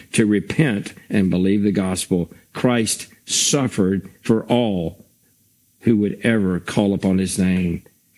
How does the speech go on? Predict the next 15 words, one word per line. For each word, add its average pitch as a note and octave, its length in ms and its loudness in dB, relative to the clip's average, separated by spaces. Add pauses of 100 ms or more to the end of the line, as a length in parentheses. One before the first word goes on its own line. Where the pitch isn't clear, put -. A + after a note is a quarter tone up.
He A2+ 160 4
has G#2 140 -2
paid A2+ 420 0
the G#2 100 2
sin A#2+ 460 0
debt. F#2 300 -2 (400)
He B2 160 4
is A2 160 -2
the A#2 100 4
propitiation, A2+ 1040 2
the G2 100 2
satisfying G#2 1000 0 (140)
substitute - 920 0
for F#2+ 100 2
sin. G#2 600 0